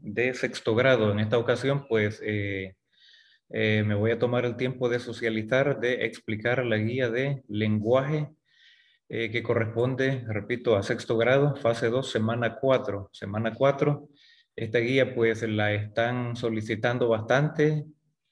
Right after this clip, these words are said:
y espero que sea de mucha utilidad. Preparen su cuaderno de apuntes porque, eh, se va a tener que producir. En esta ocasión, pues, se va a tener que escribir. Hay unas actividades más adelante.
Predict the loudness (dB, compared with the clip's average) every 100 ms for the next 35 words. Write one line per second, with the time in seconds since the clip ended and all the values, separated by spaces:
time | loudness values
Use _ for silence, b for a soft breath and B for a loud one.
0 | _ -2 -2 0 0 0 0 2 2 0
1 | -4 -2 -4 -2 -6 -4 -2 4 4 4
2 | 0 -2 -2 -4 -4 0 0 0 -2 -2
3 | -2 -2 0 -4 -4 -14 -18 -2 2 2
4 | -2 -6 -6 -10 -20 B B B B 0
5 | 0 2 2 4 4 4 2 0 0 0
6 | -2 -4 -4 -4 -2 2 2 2 -2 -10
7 | _ -8 -6 0 0 0 -2 -4 -4 -10
8 | -8 -4 0 0 -2 -4 -6 -4 -2 2
9 | 2 2 -2 -4 -4 -6 -8 -2 0 0
10 | 0 0 0 2 0 -2 -6